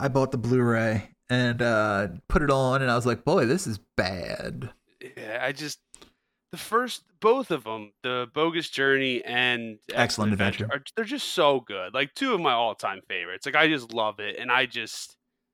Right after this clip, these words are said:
Speaker 2: I ju-, I, like, knew that this was gonna be bad. Like, it, it, and <sighs> just so hard to remake all these things,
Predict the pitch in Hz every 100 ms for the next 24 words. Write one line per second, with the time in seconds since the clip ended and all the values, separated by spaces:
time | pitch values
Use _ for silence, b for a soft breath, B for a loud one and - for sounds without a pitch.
0 | _ _ _ _ 143 - - 160 175 180
1 | 143 156 156 151 135 120 117 123 - 113
2 | - 113 104 104 110 101 101 104 117 131
3 | 180 180 175 147 160 151 143 _ _ _
4 | _ _ - - - - - 294 - -
5 | 151 - 120 104 101 104 101 101 - 98
6 | 101 - 95 92